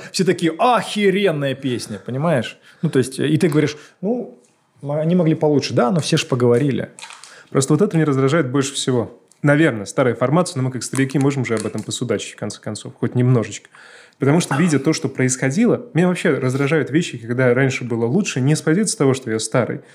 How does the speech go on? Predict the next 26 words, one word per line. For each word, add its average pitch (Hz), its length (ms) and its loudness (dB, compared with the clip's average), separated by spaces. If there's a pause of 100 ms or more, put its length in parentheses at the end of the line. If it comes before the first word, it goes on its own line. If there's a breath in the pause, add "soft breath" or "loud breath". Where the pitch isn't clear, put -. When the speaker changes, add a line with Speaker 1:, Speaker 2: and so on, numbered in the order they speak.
Speaker 1:
Мгм. 135 180 4
Speaker 2:
а 127 40 2
с 127 60 -4
позиции 156 280 0
того, 165 140 2
когда 135 200 -2
я 135 80 4
вижу, 139 320 0
что - 160 -10
форматы 139 540 0
закладывались 131 680 0
раньше, 113 320 -2
что - 160 -4
контент 135 480 0
раньше 127 260 -2
Speaker 1:
Мгм. 135 60 -2
Speaker 2:
по-другому 139 460 4
к - 100 -14
нему 113 120 -6
подходил, 123 240 -8
что, 135 280 0 (280 loud breath)
давай 131 160 2
так, 131 240 -2 (920 soft breath)
креатор, 131 560 2
инфлюенсер 131 640 0
Speaker 1:
Мгм. 139 220 0